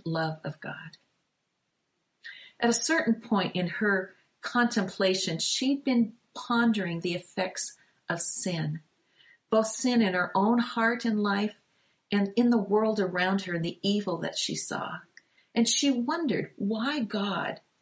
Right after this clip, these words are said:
why God in his infinite wisdom had not prevented sin and evil from infesting the world in the first place. She writes this, "I often wondered why,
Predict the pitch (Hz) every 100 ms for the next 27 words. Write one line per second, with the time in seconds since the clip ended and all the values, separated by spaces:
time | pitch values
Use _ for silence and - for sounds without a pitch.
0 | _ _ - 277 320 277 269 254 202 185
1 | - - 320 - 339 302 226 190 233 269
2 | - 185 165 170 - _ _ - 240 214
3 | 208 208 262 - - 233 190 214 262 226
4 | - - - 262 254 202 196 226 247 190
5 | 185 202 185 185 - - 196 - 247 240
6 | - 233 202 180 180 180 175 160 - 156
7 | 156 - - - - - _ _ _ _
8 | _ _ - 220 190 180 185 - 175 160
9 | - - _ _ _ _ _ _ - -
10 | - - _ 220 240 254 320 302 226 196
11 | 220 220 196 165 175 175 156 147 160